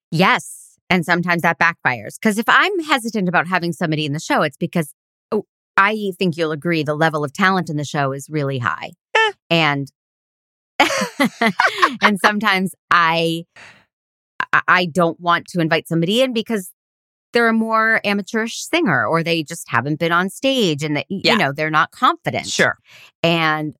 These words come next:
Speaker 1: but then they blow me away with, "Well, I was thinking I could do this idea and I was gonna do it this way." And I get so excited.
Speaker 2: Yeah.
Speaker 1: And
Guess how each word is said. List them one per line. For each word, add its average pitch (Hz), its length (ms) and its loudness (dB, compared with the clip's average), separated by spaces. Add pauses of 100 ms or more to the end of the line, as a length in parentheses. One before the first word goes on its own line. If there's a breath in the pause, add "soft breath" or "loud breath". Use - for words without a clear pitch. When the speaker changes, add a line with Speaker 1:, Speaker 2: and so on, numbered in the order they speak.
Speaker 1:
but 175 140 2
then 180 160 4
they 170 140 2
blow 170 320 0
me 170 100 0
away 165 280 2
with, 151 220 -2
"Well, 165 200 2
I 151 80 4
was 156 120 -6
thinking 233 320 -2
I 151 80 2
could 139 140 -8
do 143 140 -4
this 170 240 -2
idea 151 320 0
and 139 120 0
I 127 100 0
was 131 160 -4 (100)
gonna 160 180 2
do 139 140 -2
it 127 100 -6
this 202 240 -2
way." 123 320 0 (220)
And 165 140 0
I 151 60 0
get 143 160 -4
so 143 140 -4
excited. 143 440 -2
Speaker 2:
Yeah. 605 440 2
Speaker 1:
And 220 160 0